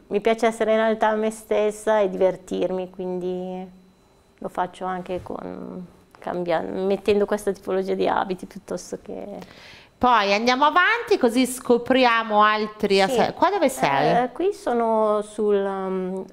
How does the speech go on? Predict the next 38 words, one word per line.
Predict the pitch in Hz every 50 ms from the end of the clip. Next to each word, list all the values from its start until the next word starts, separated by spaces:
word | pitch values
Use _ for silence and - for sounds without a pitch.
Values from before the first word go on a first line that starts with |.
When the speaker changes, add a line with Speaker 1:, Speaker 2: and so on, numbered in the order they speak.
| - -
Speaker 1:
Faiallo | - - - 202 202 196 196 185 185 185 185 196 214 240 302 330 320 - -
e | - 233 214 214
ho | 214 220 220 220
una | 220 220 214 214 214 214 208 202
bici | 214 220 220 220 - 262
col | - 208 196
cambio | - 226 214 208 208
margherita | 208 208 208 208 202 214 214 226 226 220 269
degli | 262 247 202 180
anni | 190 190 185 180
venti. | 170 170 180 175 170 175 180 175 - 196 196 196 - - _ _ _ _ _ _ _ _ _ - _ _ _
E | - 226 202 214 190 196 190 180 180 180 180 185
mi | 190 190 196
era | 202 202
stata | 202 - 208 196 208 202
prestata | 202 - 202 202 196 - - - 202 196 202 208 202 220
e | 202
quindi | - 190 190 185
è | 185
stato | 185 - 185 180 - 180
veramente | 180 185 185 185 185 185 185 185 196
un | 202 208 202
privilegio | 208 208 196 185 180 175 175 180 185 180 165 180 180 180 175 175 175 175 175 180 180 175 175 - - - _ _ _ _ - - - - - _ _ _ _ _ _ -
poterla | - 196 180 - 202 196 185 180
utilizzare | 180 180 - - 175 180 185 160 156 160 - 180 170 170 170 170 - 180
e, | 185 180 170 165 170 170 170 170 175 175 - _ _
e | - -
mettermi | 190 190 190 190 - 196 196 196 190
alla | 190 185
prova | 180 - 196 185 180 185 175 190
su | 180 185 - 185 180
questo | - 185 - - 180
tipo | 170 - - - 180
di | 175
pendenze | 165 - 180 185 190 180 175 175 175 180 180 - 185
con | 180 175 170 170
una | 170 175 175 175 175 175
bici | 175 165 170 165 - - - - 170 175 160 156 156 156 156 156